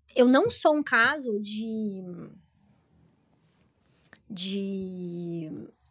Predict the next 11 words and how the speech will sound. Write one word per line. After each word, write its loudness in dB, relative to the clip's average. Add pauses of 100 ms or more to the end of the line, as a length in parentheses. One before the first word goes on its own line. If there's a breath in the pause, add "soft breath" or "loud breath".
(340)
ah, -6
sei 0
lá, 2
de -8
essas -2
coisas 0
de -6
Instagram 0
apoteótico, 0
assim. -6
Meu, 4